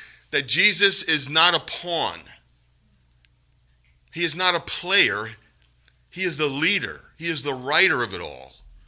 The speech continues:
And that's what we want, I want everybody to understand here today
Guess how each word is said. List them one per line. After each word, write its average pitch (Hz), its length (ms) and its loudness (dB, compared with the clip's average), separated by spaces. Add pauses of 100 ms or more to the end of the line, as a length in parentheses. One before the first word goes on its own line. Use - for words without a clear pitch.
(380)
And 104 100 -6
that's 165 200 4
what 180 60 -6
we 170 100 -2
want, 160 340 0
I 143 60 0
want 156 160 -2
everybody 170 280 2
to 151 120 -2
understand 151 580 0
here 147 140 -2
today 147 400 2